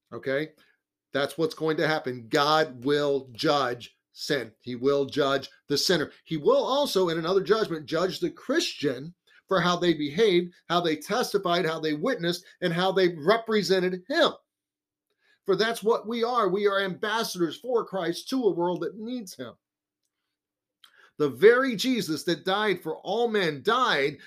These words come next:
that they might live. And we are here to show them, to tell them of him. We do not change the hearts and minds of men.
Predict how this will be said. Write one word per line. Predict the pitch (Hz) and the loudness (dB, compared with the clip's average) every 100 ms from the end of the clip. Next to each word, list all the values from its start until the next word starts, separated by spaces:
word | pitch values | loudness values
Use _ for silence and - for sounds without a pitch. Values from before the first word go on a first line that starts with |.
| - | -4
that | 185 180 | -2 0
they | 170 | 0
might | 160 151 - | 0 -2 2
live. | 208 185 107 _ _ | 4 4 0 _ _
And | 135 143 131 | -8 -6 -4
we | 269 269 | -2 0
are | 185 | 0
here | 147 247 147 - _ _ _ _ _ _ _ _ _ _ _ _ _ _ - | 0 -2 -4 -6 _ _ _ _ _ _ _ _ _ _ _ _ _ _ -4
to | 175 | -4
show | - 202 220 220 | 2 4 6 4
them, | 135 - _ _ | -2 -6 _ _
to | 170 | -6
tell | 170 - 226 226 | -4 0 2 2
them | 147 107 - _ _ | -2 -8 -16 _ _
of | 185 175 233 _ _ | -4 -2 -6 _ _
him. | - 170 - _ _ _ | 0 0 0 _ _ _
We | 147 233 233 | -4 -2 -2
do | 226 247 | -4 -4
not | 233 240 233 | -2 -2 -2
change | 180 - 240 190 147 | -4 -2 2 2 0
the | 165 | -4
hearts | 143 190 196 180 | -2 0 0 0
and | 180 | -6
minds | 165 170 170 131 | -4 -2 -2 -4
of | 127 | -10
men. | 156 208 139 | 0 2 2